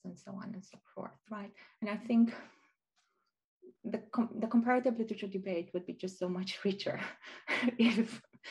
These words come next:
yeah, if Auerbach in Istanbul would be the beginning of an account that takes this larger cultural geography into account, and where the question of languages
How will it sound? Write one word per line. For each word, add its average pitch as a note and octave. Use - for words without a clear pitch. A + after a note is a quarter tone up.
yeah, -
if A3
Auerbach G3+
in F#3
Istanbul E3+
would F3
be F3
the E3
beginning E3+
of D#3
an F3
account F3
that -
takes -
this -
larger F3+
cultural -
geography -
into A3
account, -
and F3+
where E3
the F#3
question F3
of F3+
languages G#3